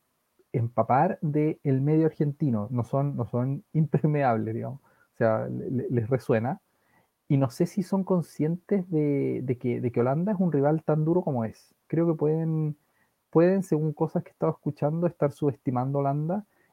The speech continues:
y eso me parecería un error, porque sobre todo tácticamente, Holanda creo que puede pasarle por encima a Argentina. Es un equipo muy serio, lo más parecido a Alemania, a mi juicio, que existe en el mundo fútbol sin ser Alemania, eh,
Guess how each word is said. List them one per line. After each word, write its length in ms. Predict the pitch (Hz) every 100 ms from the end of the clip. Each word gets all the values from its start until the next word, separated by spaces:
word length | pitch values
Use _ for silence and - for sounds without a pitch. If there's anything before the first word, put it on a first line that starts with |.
| -
y 80 | 139
eso 160 | 131 151
me 60 |
parecería 600 | 135 127 - 123 123 117
un 200 | 117 113
error, 240 | 113 110 104 - -
porque 480 | 117 - 120 113
sobre 240 | 110 120 123
todo 220 | 156 156
tácticamente, 880 | - 151 - 160 156 151 - 170 180 _ _ _
Holanda 360 | - 127 127 127
creo 180 | 131 123
que 80 | 120
puede 240 | 123 120
pasarle 360 | 113 - 120 120
por 100 | 117
encima 440 | 110 - 120 117
a 180 | - 123
Argentina. 540 | 117 - 120 170 185 165
Es 140 | -
un 60 | 127
equipo 260 | 120 110 110
muy 340 | 117 139 160
serio, 500 | - - 156 180 214 _ _ _ -
lo 140 | 120
más 160 | 143 -
parecido 380 | 175 170 175
a 20 | 165
Alemania, 540 | 156 147 151 156 160
a 40 | 147
mi 100 | 135
juicio, 340 | - 131 139
que 80 | 131
existe 400 | 117 139 - 143
en 80 | 131
el 80 |
mundo 240 | 123 127 123
fútbol 460 | - 135 131 127
sin 200 | - 135
ser 160 | 127 139
Alemania, 480 | 117 110 120 165 226 _ _ _ _ _ -
eh, 360 | 120 113 107